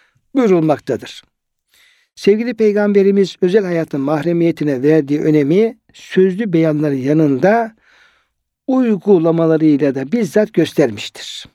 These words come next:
Nitekim Ebu Hureyre'nin anlattığına göre Resul-i Ekrem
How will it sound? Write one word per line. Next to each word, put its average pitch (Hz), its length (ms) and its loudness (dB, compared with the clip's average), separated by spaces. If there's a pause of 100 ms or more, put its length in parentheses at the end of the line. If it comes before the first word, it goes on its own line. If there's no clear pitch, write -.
Nitekim 240 440 -4 (840)
Ebu 220 320 0
Hureyre'nin 190 520 2
anlattığına 175 680 -2
göre 113 340 -6 (500)
Resul-i 233 360 0
Ekrem 208 500 -2